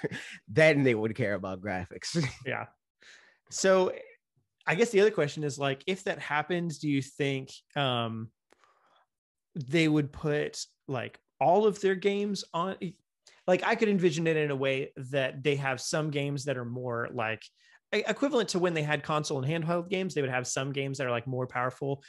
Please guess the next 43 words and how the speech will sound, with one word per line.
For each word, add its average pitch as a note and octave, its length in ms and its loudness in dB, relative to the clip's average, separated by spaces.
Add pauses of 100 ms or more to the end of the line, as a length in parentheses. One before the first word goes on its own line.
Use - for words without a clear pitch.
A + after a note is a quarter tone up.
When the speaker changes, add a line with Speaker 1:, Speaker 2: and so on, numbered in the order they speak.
(140)
Speaker 2:
and B2 100 -4
so B2 120 -6
therefore A2+ 400 -6
those G#2+ 260 -8
ones A2 140 -12
also G#2+ 320 -8
go C#3 140 -2
to C#3 60 -4
P D3 200 -8
C. C3+ 360 -6 (340)
But B2 280 0
then A#2+ 200 0
the A#2 140 -4
other C3 180 2
ones, A#2 400 -4
like, A2+ 280 -4 (380)
you D3+ 120 0
know, A2+ 280 -6
your C#3 220 2
Kirby D3 320 2
Star C3+ 220 2
Allies A2+ 800 -2
or G#2 140 -8
whatever, A2 600 -2 (260)
wouldn't A2+ 420 -4 (100)
for, - 260 -16 (340)
you B2+ 80 -12
know, - 80 -16
whatever - 280 -10
reason, - 240 -16
'cause C3+ 180 -14
it's - 180 -6
Speaker 1:
I A3 120 6
mean, A3 680 4
Speaker 2:
more E3+ 160 4
pared D#3 40 0
Speaker 1:
there's, A2+ 160 -4
Speaker 2:
down. A2 220 -4
Speaker 1:
there's B2 380 -2 (100)
two B2+ 380 0 (380)
ends B2 260 0
of G2+ 140 -6
this. E2+ 380 -10